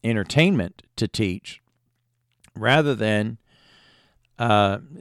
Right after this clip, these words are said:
disciplining children to learn how to think and process information, to go to the shortcuts, and to move on. Now, let me tell you a story. I don't know if I told it with you yesterday, but,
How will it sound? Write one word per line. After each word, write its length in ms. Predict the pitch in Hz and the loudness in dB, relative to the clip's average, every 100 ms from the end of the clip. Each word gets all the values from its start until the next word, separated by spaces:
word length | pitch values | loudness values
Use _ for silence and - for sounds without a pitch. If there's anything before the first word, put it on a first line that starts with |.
| 101 | -2
disciplining 800 | 139 170 165 - 113 95 95 - _ | 0 2 -2 -4 -2 -2 -4 -10 _
children 720 | - 113 101 92 92 107 120 _ _ _ _ _ _ | -2 0 0 0 -4 -4 -10 _ _ _ _ _ _
to 120 | - | 0
learn 360 | 117 131 143 131 | 2 4 2 0
how 260 | 107 110 101 | 0 0 -2
to 180 | - | -4
think 520 | 120 - 104 95 - - _ _ _ _ - | -6 -4 -4 -4 -8 -20 _ _ _ _ -8
and 200 | 120 - | -8 -6
process 720 | 131 113 110 113 101 92 - _ | -2 0 -2 -2 -4 -4 -12 _
information, 840 | 110 104 117 98 92 - 101 101 - _ _ _ _ _ _ _ _ _ | -8 -6 -6 -6 -6 -6 -10 -10 -14 _ _ _ _ _ _ _ _ _
to 80 | - | -8
go 320 | 113 120 123 | 2 4 4
to 220 | 123 139 139 | 2 -2 -2
the 80 | |
shortcuts, 920 | 139 - 113 - 104 92 - - - _ _ _ _ _ _ _ _ _ | -2 -2 -2 0 0 0 -2 -12 -16 _ _ _ _ _ _ _ _ _
and 120 | - 113 | -4 -2
to 60 | |
move 120 | 120 113 | 0 0
on. 140 | 104 | 0
Now, 60 | 117 | 0
let 80 | |
me 80 | 139 | 0
tell 120 | 147 | 2
you 100 | 151 | 2
a 20 | 117 | 0
story. 260 | 135 107 | 0 0
I 40 | 107 | 0
don't 100 | 131 | -2
know 80 | |
if 80 | 92 | -4
I 60 | 98 | -6
told 200 | 107 104 | -4 -6
it 80 | - | -6
with 100 | 87 | -6
you 120 | 92 | -2
yesterday, 520 | 95 92 - 92 92 | -2 -2 -6 -8 -8
but, 260 | 87 92 | -8 -10